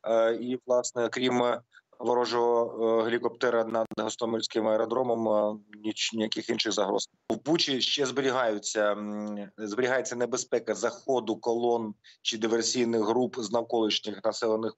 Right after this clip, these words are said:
пунктів, перш за все з Гостомеля, е, з Ворзеля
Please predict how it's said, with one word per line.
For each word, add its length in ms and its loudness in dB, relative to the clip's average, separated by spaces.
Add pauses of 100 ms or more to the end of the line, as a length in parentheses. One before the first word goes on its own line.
пунктів, 420 -2 (300)
перш 180 2
за 100 2
все 280 0
з 80 -4
Гостомеля, 680 0 (360)
е, 60 0
з 100 -6
Ворзеля 540 2